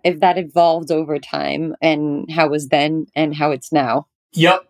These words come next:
Speaker 2: I'm a huge believer in paying to learn. And this is just something that I adopt in, in my personal and professional life. Like, you gotta make mistakes.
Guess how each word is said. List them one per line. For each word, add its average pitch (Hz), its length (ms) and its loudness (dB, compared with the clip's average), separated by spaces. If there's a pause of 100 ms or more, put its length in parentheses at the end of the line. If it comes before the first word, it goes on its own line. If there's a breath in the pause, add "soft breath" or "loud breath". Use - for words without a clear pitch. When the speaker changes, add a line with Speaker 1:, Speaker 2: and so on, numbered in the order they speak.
Speaker 2:
I'm 170 140 0
a 151 60 -2
huge 175 340 -8
believer 143 680 -2
in 127 200 -6
paying 127 400 -6
to 117 120 -2
learn. 135 400 -6 (200)
And 131 180 -4
this 127 160 -4
is 117 140 -8
just 135 180 -6
something 127 360 -4
that 120 120 -2
I 117 320 0
adopt 120 480 0
in, 123 220 -8
in 127 160 -4
my 120 320 0
personal 120 500 -4
and 120 260 -4
professional 120 600 -4
life. 113 380 -4 (340)
Like, 127 220 0 (260)
you 139 100 0
gotta 131 280 4
make 131 180 -2
mistakes. - 640 -4